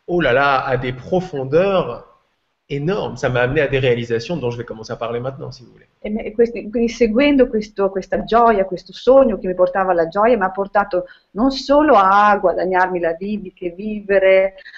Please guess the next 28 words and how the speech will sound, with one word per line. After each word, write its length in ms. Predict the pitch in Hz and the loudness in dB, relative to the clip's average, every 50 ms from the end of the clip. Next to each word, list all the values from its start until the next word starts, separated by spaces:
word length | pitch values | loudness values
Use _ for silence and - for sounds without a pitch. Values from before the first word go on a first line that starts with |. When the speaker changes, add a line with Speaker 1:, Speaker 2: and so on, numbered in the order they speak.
| - - - - - | -20 -20 -18 -10 -6
Speaker 2:
a, 340 | - - 165 - - 196 | -4 -2 0 2 2 2
a, 240 | - - - 185 - - | 2 0 -2 -4 -4 -6
a 80 | 196 | -8
star 320 | - - - 190 180 175 170 | -8 -4 0 0 0 0 2
bene 540 | 180 196 214 208 196 202 202 196 202 202 _ _ _ _ _ | 2 2 4 4 2 2 -2 -6 -6 -8 _ _ _ _ _
anche 300 | - 180 170 175 - 180 | -6 -4 -4 -4 -6 -8
con 140 | - - 170 | -8 -6 -6
me 80 | 170 165 | -6 -6
stesso, 480 | - - - 208 233 220 - - 208 | -6 -6 -4 -2 -2 -2 -2 -4 -4
ma, 320 | 190 202 208 208 190 - - 185 165 | -2 0 2 2 2 0 -2 -4 -2
ma 340 | 196 196 190 180 - - - | 0 2 2 2 0 -2 -2
ad 260 | - - 185 190 208 | -2 0 0 0 0
una 140 | 202 214 214 | 0 0 0
dimensione 580 | 202 214 208 202 208 214 214 - - 285 262 208 | 0 0 -2 -2 -2 -4 -6 -4 -2 0 0 0
molto, 420 | 196 196 226 277 269 - 240 214 | 0 0 0 0 0 -2 -6 -2
molto 420 | 202 233 262 311 - - - 254 262 | 2 2 2 2 0 -4 -6 -6 -6
più 240 | - 220 240 247 | -4 -6 -6 -6
profonda, 640 | 233 240 196 - _ - 202 202 214 220 214 202 196 | -6 -8 -10 -10 _ -4 -2 -2 -2 -2 -2 -2 -2
molto 640 | 190 190 196 208 233 247 254 247 _ - 254 247 - _ _ | -2 -2 0 2 2 2 2 0 _ 0 0 0 0 _ _
più 420 | - - 233 240 247 247 226 196 180 | -10 -4 -2 0 0 0 0 -2 -2
vasta, 560 | - 180 180 214 233 - - - - 196 202 | 0 0 0 0 -2 -6 -12 -12 -8 -8 -8
più 180 | 202 - 208 185 | -6 -8 -8 -4
grande, 680 | 180 185 175 170 175 175 180 180 180 185 202 214 208 _ _ _ _ _ _ _ _ - | -2 0 0 0 0 -2 -4 -4 -2 -4 -4 -4 -6 _ _ _ _ _ _ _ _ -2
eh, 400 | - - 170 170 170 170 165 165 | 0 4 6 6 8 6 6 4
di 160 | 165 180 175 _ _ | 0 -4 -10 _ _
quello 300 | - 185 180 208 214 214 | -2 0 0 0 -2 -4
che 480 | 214 214 190 180 175 170 165 156 160 _ _ _ _ | -4 -4 -4 -2 0 0 0 -2 -4 _ _ _ _
sogniamo. 500 | - 190 190 190 214 339 415 403 - | -6 -2 0 0 0 0 -2 -6 -10